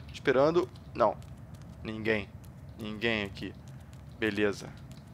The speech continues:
Beleza. Beleza. Beleza. Temos alguma munição aqui. Tem pistola aqui no chão. Trezentos e oitenta. Não tem espaço pra ela, tá? Só isso que eu não tenho.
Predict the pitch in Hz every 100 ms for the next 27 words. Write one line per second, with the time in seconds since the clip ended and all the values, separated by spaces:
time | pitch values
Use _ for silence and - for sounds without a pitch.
0 | - 98 107 117 - 110 - - - -
1 | - - - - - 113 107 117 131 -
2 | 131 107 92 - - - - - - -
3 | - - - - - - - - 117 110
4 | 113 127 143 - 127 98 - - - -
5 | - - - - 123 123 120 123 117 110
6 | 113 120 120 - 127 165 165 160 - 156
7 | 151 180 - 156 196 - - - - -
8 | - - 156 139 123 160 170 160 156 127
9 | 127 123 117 117 127 156 156 - 139 -
10 | - 190 107 - 120 - - 139 120 107
11 | - 113 110 - -